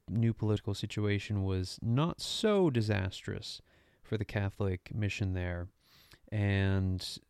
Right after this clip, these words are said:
uh, it actually ended up, um, there was an interesting note the author had that the Paris Mother House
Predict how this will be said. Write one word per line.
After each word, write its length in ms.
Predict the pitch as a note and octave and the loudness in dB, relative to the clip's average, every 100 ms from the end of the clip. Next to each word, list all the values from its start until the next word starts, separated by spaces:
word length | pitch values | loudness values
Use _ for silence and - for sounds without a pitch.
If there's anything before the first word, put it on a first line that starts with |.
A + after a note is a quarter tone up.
| - | -8
uh, 440 | G2+ G2 F#2 F#2 F#2 A#2 - - - | -4 -4 -4 -4 -8 -12 -18 -16 -6
it 140 | G#2+ | -4
actually 640 | G2+ F#2+ - G#2 F#2+ F#2+ - | -2 -4 -4 -2 -2 -2 -4
ended 240 | G2+ G2 G2 | -4 -2 -2
up, 140 | F#2+ _ - _ _ _ _ - | -4 _ -20 _ _ _ _ -10
um, 540 | G2 F#2+ F#2 F#2 F2+ - _ _ | -6 -4 -4 -6 -8 -12 _ _
there 100 | G#2 | -2
was 120 | G2 | 0
an 80 | G2 | 0
interesting 320 | G#2 - G2+ | -2 0 2
note 320 | G2 G2 G2+ - - | 4 4 2 -4 -8
the 120 | G#2+ | -4
author 180 | F#2+ G2 | -4 -4
had 400 | F#2+ F#2+ F#2+ F#2+ | -2 -2 -2 -2
that 200 | G2 F#2 | -6 -6
the 140 | - - | -8 -6
Paris 400 | - C#3+ C3+ - | 0 2 2 2
Mother 320 | C3 E3 G3+ | 2 4 4
House 480 | G#2 F2+ G2+ - - | 2 -2 -6 -8 -14